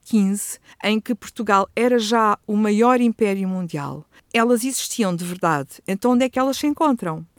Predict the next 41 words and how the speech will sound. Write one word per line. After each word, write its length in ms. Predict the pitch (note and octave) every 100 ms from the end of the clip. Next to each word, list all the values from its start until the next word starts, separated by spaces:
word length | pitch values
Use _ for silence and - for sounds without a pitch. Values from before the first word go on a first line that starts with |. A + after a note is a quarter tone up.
| - -
Penso 240 | D4 -
que 80 | D4
esta 180 | C4+ C4
abordagem 500 | A#3+ A#3 A3 A#3 A#3+
deve 220 | A#3+ A3
ser 140 | A#3+
feita 440 | G#3 G#3+ G#3 A3 - -
antes 260 | A#3+ C#4
de 80 | -
entrarmos 460 | A3+ A#3 G3 F#3+ F#3+
no 100 | F#3+
museu 400 | F#3+ E3 E3+ F3+
e 120 | A3
por 120 | -
isso 140 | G#3+ G#3
estamos 300 | - G3 G3
a 40 |
fazer 300 | G3 G3 F3
esta 240 | E3 E3+ F3
reflexão. 640 | - E3 E3+ - C#3 - _ _ _ - -
No 80 |
final 300 | D4 D#4 D4+
do 100 | D4
século 420 | C4 - C4 - G3+
quinze, 600 | - A3+ A3+ G3+ - - - -
Portugal 460 | - B3+ B3 A3 A#3
reunia 640 | G#3+ A3+ A3 G#3+ G#3+ A3
já 420 | G#3+ F3 G3 G3+ -
um 120 | G#3
rico 340 | G3 A3 G#3+ -
tesouro 600 | - F#3 D#3+ G3+ A3 A3
de 140 | E3+
joias, 720 | F3 E3+ F3+ F3 F#3 A#3 - - -
joias 420 | G#3+ D4 C#4+ C4+
resultantes 640 | A#3+ A3 A#3 - A3+ A#3
do 100 | G3+
reinado 400 | G#3+ G#3+ G#3 G#3
de 120 | F3+ E3+
Dom 160 | G3
Manuel 300 | A#3 A3 G3
primeiro. 440 | F#3+ F#3+ E3 B2